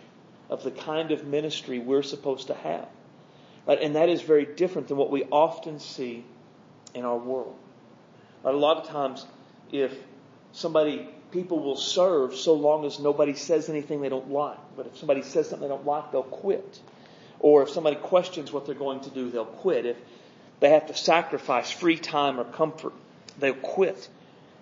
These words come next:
If they have to do something that, the, do without something we really like, we will quit. Now, again, this group is probably not among those that do that. Your life is a life of consistently proven faithfulness to Christ. But it is good for us to be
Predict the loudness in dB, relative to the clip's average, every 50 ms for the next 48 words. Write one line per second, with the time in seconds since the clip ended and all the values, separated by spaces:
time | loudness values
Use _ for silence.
0 | -20 -16 -2 4 4 4 4 4 -2 2 4 4 4 2 0 -2 -2 -2 -2 -4
1 | -2 -2 -2 -2 -4 -8 -20 -20 -20 -20 -20 -20 -20 -20 -20 -20 -20 -20 -20 -20
2 | -20 -20 -20 -20 -20 -20 -8 0 4 4 6 4 4 0 -6 -12 -20 -20 -20 -20
3 | -20 -20 -20 -20 -20 -20 -20 -4 4 6 6 8 8 8 6 4 2 -4 -6 -6
4 | -4 -2 -2 -2 0 2 4 4 4 4 2 -2 -6 -6 -4 -4 -2 0 2 0
5 | 0 0 -2 -10 -18 -20 -20 -20 -20 -10 -2 2 2 2 2 2 -2 -4 -4 -6
6 | -8 -2 -2 -2 -2 -2 -4 -4 -4 -4 -4 -4 -6 -6 -6 -10 -20 -20 -10 -6
7 | -4 -4 -4 -2 -2 -2 -4 -4 -6 -10 -14 -12 -6 -4 -2 -2 -2 -2 0 0
8 | 0 0 0 -2 -6 -10 -8 -6 -4 -4 -4 -4 -4 -8 -8 -8 -12 -20 -20 -16
9 | -14 -10 -6 -4 -4 -4 -4 -6 -8 -8 -6 -6 -6 -6 -4 -2 -2 -4 -4 -4
10 | -4 -2 -2 -4 -4 -8 -18 -20 -20 -20 -20 -20 -20 -20 -20 -20 -16 -14 -12 -10
11 | -6 -2 -2 -2 -2 -4 -10 -10 -10 -10 -10 -10 -14 -14 -8 -2 0 0 0 0
12 | -2 -6 -6 -8 -14 -20 -20 -20 -20 -20 -12 -4 -2 -2 -2 -2 -4 -8 -10 -10
13 | -10 -10 -10 -12 -16 -18 -14 -10 -10 -10 -10 -8 -6 -6 -6 -4 -6 -8 -8 -6
14 | -6 -6 -6 -2 0 2 2 2 0 -2 -12 -12 -12 -12 -14